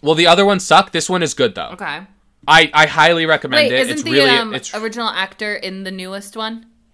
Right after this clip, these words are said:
Speaker 2: And
Speaker 1: Yeah,
Speaker 2: that's what
Speaker 1: I
Speaker 2: made
Speaker 1: think
Speaker 2: it
Speaker 1: Tony
Speaker 2: good?
Speaker 1: Todd shows up at, like, one point, but he's not, like, Candyman.
Speaker 2: I know, right, but we haven't watched
Speaker 1: But he
Speaker 2: it.
Speaker 1: shows up. But I, I recommend, I recommend that. I'm, like, I used to be very anti-remake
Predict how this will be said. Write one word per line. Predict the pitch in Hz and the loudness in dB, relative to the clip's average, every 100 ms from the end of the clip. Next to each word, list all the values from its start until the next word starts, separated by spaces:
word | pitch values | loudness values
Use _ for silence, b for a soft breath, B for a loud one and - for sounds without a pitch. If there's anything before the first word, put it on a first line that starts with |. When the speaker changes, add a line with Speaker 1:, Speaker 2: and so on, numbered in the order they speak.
| _ _ _ _ | _ _ _ _
Speaker 2:
And | 190 | -2
Speaker 1:
Yeah, | |
Speaker 2:
that's | 165 151 | 0 0
what | |
Speaker 1:
I | 165 | -2
Speaker 2:
made | |
Speaker 1:
think | 233 208 | 0 -2
Speaker 2:
it | |
Speaker 1:
Tony | 208 226 | -2 -2
Speaker 2:
good? | 226 | -2
Speaker 1:
Todd | 180 180 165 | 0 0 0
shows | 175 165 151 | -2 -2 -2
up | 143 | -2
at, | 160 | -2
like, | 135 113 | -4 -6
one | 117 117 120 | -6 -6 -8
point, | - 120 127 151 - | -10 -8 -6 -8 -6
but | 127 | -6
he's | 127 123 | -6 -8
not, | 139 135 135 | -4 -2 -2
like, | 123 110 - | -4 -6 -8
Candyman. | - 104 95 90 80 53 160 | -10 -10 -10 -12 -16 -16 -6
Speaker 2:
I | 214 | -4
know, | 226 156 143 180 _ | -4 -6 -8 -14 _
right, | 185 170 147 | -10 -8 -8
but | 175 | -14
we | 170 | -14
haven't | 180 165 | -16 -12
watched | - | 0
Speaker 1:
But | 180 | 2
he | 208 | 4
Speaker 2:
it. | |
Speaker 1:
shows | 196 220 196 160 | 4 6 6 6
up. | 143 110 b b | 4 4 b b
But | - 180 | 0 4
I, | 170 | 4
I | 185 175 | 6 4
recommend, | 196 214 180 160 160 156 - _ | 4 2 0 -6 -6 -12 -16 _
I | 135 | 0
recommend | 165 165 165 151 | 0 0 -2 -4
that. | 139 139 - b b b - | -2 -2 -4 b b b 0
I'm, | 160 180 196 190 | 4 4 4 -2
like, | 190 180 - _ _ _ _ _ | -4 -4 -8 _ _ _ _ _
I | 160 | 0
used | 180 202 - | 0 -2 -4
to | |
be | 214 | -6
very | 170 160 165 | 0 0 0
anti-remake | 131 135 143 127 117 117 123 123 | -4 -6 -6 -6 -6 -8 -8 -8